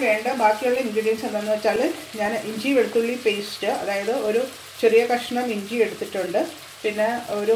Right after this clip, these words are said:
പത്തല്ലി വെളുത്തുള്ളി, ആ, ഒരു അഞ്ച് ചുവന്നുള്ളി, ഇതെല്ലാം കൂടെ അരച്ചൊരു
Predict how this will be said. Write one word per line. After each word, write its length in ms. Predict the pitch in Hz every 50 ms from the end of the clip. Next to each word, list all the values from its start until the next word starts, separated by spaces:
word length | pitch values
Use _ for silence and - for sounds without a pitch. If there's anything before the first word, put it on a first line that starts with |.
| 226 226
പത്തല്ലി 460 | 202 - - - 233 220 220 220 240 226 214
വെളുത്തുള്ളി, 560 | 180 180 - - - 190 190 202 202 240 339 370 - - - - - - - - - 190
ആ, 20 | 190 185 180 180 180 185 190
ഒരു 100 | 214 220 220 196
അഞ്ച് 180 | 196 202 240 233 -
ചുവന്നുള്ളി, 480 | - 208 180 175 175 180 180 175 175 175
ഇതെല്ലാം 320 | 180 208 208 208 208 202
കൂടെ 140 | 208 208 226
അരച്ചൊരു 360 | 214 185 190 - - 220 226